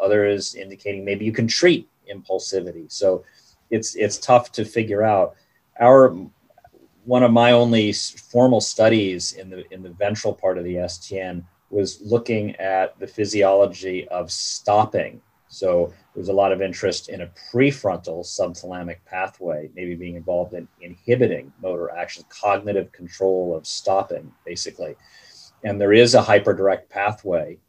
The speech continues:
from, from, uh, inferior frontal gyrus on the right to the subthalamic nucleus via, you know, a hyperdirect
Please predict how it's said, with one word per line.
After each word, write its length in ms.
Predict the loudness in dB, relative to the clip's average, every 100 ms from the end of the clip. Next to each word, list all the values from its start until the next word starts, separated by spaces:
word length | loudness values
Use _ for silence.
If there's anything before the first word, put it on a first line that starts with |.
| _ _ _ -8
from, 320 | -6 -6 -6
from, 400 | -4 -4 -4 -10 -12
uh, 360 | -10 -8 -8 -10 -14 -20 -20 _ _ -10
inferior 340 | -4 0 0
frontal 260 | 2 0 0
gyrus 520 | -2 0 0 0 -4
on 80 | -6
the 80 |
right 420 | -6 -4 -4 -8 -20 _ _ -6
to 300 | -2 -2 -2
the 200 | -6 -4
subthalamic 680 | 0 -2 -2 -8 -8 -10 -12
nucleus 400 | -12 -6 -6 -6
via, 360 | -6 -4 -6 -6
you 80 |
know, 120 | -6 -6
a 100 | -4
hyperdirect 600 | -10 -8 -8 -4 -4